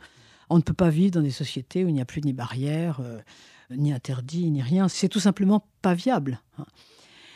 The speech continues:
Et puis la deuxième chose, c'est que je crois quand même que ce que l'on considère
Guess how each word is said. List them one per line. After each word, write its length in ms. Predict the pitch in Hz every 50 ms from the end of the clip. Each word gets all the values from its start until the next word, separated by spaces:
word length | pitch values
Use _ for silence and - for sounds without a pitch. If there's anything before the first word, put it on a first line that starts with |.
| - - - -
Et 80 | - -
puis 300 | - - 240 233 220 - _ -
la 100 | - 190
deuxième 300 | 175 226 220 214 185 175
chose, 260 | - - 277 311 311
c'est 140 | - - 175
que 80 | - -
je 100 | - 208
crois 240 | - - - 302 277
quand 160 | - 233 214
même 240 | 208 196 190 165 156
que 220 | - - 156 143
ce 120 | - -
que 120 | - - 262
l'on 160 | 262 262 220
considère 640 | - 220 - - - 180 175 180 175 165 147 -